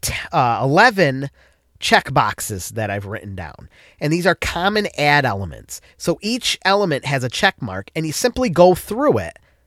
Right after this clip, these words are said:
with your customer, with your client, and you pick out what things maybe they wanna add into the ad.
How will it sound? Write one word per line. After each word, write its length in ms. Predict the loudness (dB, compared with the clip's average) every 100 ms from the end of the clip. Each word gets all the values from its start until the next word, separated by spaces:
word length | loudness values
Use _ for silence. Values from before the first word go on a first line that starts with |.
| _ _ -10
with 200 | -6 0
your 120 | 0
customer, 680 | 4 2 2 -6 -6 -8 -10 _
with 80 | -10
your 100 | -10
client, 460 | -6 -4 -2 -4 -8 _ _ _ _
and 120 | -2 0
you 60 |
pick 300 | 2 0 2
out 240 | 4 4 4
what 200 | 2 2
things 380 | 0 0 0
maybe 240 | 0 2 6
they 140 | 6
wanna 320 | 6 4 2 0
add 300 | 0 2 0
into 300 | -2 -4 -6
the 180 | -4 -6
ad. 260 | -6 -12